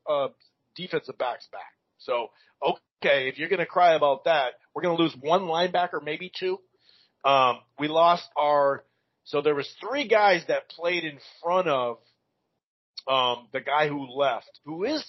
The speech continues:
you know, looked like some solid depth that might turn into a starter – but he hasn't seen the field. I, I understand he was a four-star, but he hasn't seen the field barely. And if you got three guys, I think two of them are,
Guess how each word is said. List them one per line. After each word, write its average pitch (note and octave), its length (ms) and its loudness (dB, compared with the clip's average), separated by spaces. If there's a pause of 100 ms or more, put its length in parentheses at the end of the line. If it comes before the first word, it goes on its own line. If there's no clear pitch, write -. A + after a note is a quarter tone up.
you D4 80 -14
know, A3+ 260 0 (580)
looked F3 220 -4
like F#3 220 2
some - 160 -16
solid F3+ 500 -2
depth E3 300 -2
that C3+ 220 -2
might D#3+ 260 -6
turn D#3+ 200 -8
into D3+ 280 -10
a B2 40 -12
starter – C#3 480 -6 (260)
but D3 120 -4
he C#3 240 -6
hasn't E3 280 -8 (100)
seen C#3+ 260 -16
the C#3 100 -14 (120)
field. F3 280 -6
I, A2+ 80 -6
I G#2 300 -12
understand D3 480 -12
he D#3+ 80 -12
was E3+ 120 -14
a F3+ 60 -18 (360)
four-star, G#2 600 -10 (260)
but - 80 -10
he D3+ 80 0
hasn't F#3+ 260 0
seen F#3+ 220 -12
the F3+ 180 -6
field D4 260 -10
barely. - 160 -14 (640)
And D3+ 100 0
if D3+ 100 -8
you F3+ 80 -10
got F#3+ 200 2 (140)
three A3 200 -2
guys, G3 460 2 (280)
I C#3 80 -4
think D#3 180 -2 (160)
two E4 160 0
of G3 100 4
them D#3 260 -2 (340)
are, C#3 420 4